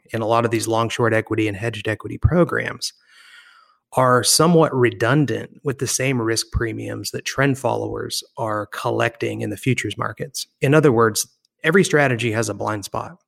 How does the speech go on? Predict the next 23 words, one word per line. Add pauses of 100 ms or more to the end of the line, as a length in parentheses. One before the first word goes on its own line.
And
if
you're
building
a
diversified
portfolio,
in
an
all-weather
portfolio, (340)
you
don't
want
your
different
strategies
to
share
the
same
blind
spot.